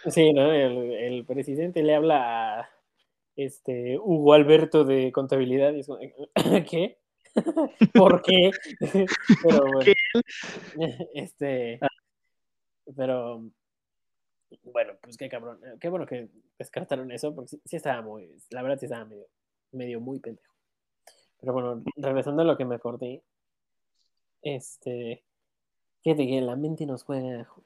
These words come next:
Speaker 1: jueguitos.
Speaker 2: Ujú.
Speaker 1: Valga la <laughs> redundancia.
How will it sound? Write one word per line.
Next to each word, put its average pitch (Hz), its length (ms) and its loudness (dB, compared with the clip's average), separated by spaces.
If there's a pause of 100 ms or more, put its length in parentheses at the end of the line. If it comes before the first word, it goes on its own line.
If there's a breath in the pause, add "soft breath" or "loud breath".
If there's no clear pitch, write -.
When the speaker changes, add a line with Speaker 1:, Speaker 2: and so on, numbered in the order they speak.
(120)
Speaker 1:
jueguitos. 135 400 -8 (1200 soft breath)
Speaker 2:
Ujú. 131 180 -2
Speaker 1:
Valga 147 300 6
la 127 160 -2
<laughs> 123 40 -4
redundancia. 131 920 -6